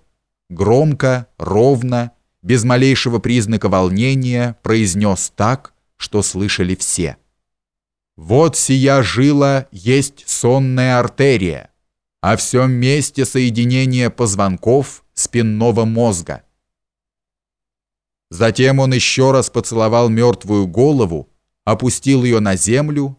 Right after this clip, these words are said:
перекрестился и уехал с места казни.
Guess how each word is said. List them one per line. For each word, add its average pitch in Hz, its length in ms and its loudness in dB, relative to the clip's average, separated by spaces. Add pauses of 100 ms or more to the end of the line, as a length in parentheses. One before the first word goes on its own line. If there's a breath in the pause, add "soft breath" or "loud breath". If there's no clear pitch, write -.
(140)
перекрестился 117 1120 -4 (320)
и 120 100 0
уехал 110 540 -2
с - 140 -12
места 92 380 -2
казни. 78 540 -8